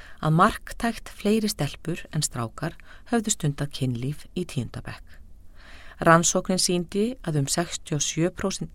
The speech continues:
nemenda höfðu ekki stundað kynlíf, en um þriðjungur hafði gert það. Í rannsókninni kom reyndar ekki fram skilgreining á kynlífi, en þó nokkuð er um að ungt fólk skilgreini munnmök,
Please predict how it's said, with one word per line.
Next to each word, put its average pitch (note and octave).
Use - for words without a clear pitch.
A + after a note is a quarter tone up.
nemenda C3
höfðu F3
ekki -
stundað -
kynlíf, A2
en F#3
um F3
þriðjungur A3+
hafði D3+
gert -
það. -
Í F#3
rannsókninni G3
kom F#3+
reyndar F3+
ekki F3+
fram C#3
skilgreining C3+
á D#3+
kynlífi, C3+
en E3
þó F#3+
nokkuð G#3+
er G#3
um G3+
að C#3+
ungt -
fólk -
skilgreini E3+
munnmök, C#3+